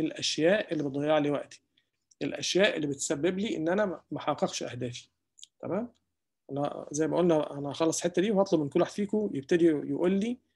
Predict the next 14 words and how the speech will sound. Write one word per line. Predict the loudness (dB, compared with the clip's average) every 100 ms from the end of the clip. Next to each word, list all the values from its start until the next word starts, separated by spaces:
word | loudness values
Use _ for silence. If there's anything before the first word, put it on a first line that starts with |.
| _ -10
أمثلة | -2 2 6 6
لهذا | 4 2 2
الكلام، | 2 0 0 0
الحاجات | -4 -4 -4 0
اللي | 0
هو |
محتاج | 0 0 0 2
يعملها | 2 2 0 -2
فعلًا. | -4 -8 -8 _ _ _ -20 -20 -20 _
تاني | 2 4
حاجة | 6 6 6 2 2
اللي | 4
هو | 4
start. | 4 4 4 2